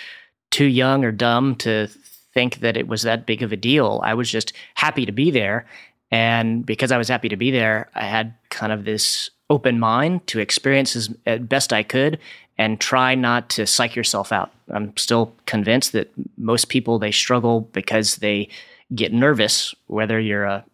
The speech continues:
athlete or a sommelier or wherever. And I've seen some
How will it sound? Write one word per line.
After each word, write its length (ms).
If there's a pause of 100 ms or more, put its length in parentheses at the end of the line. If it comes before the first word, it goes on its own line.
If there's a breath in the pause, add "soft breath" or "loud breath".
(120)
athlete 520
or 140
a 140
sommelier 580
or 60
wherever. 460 (560 loud breath)
And 500 (140)
I've 180
seen 240
some 360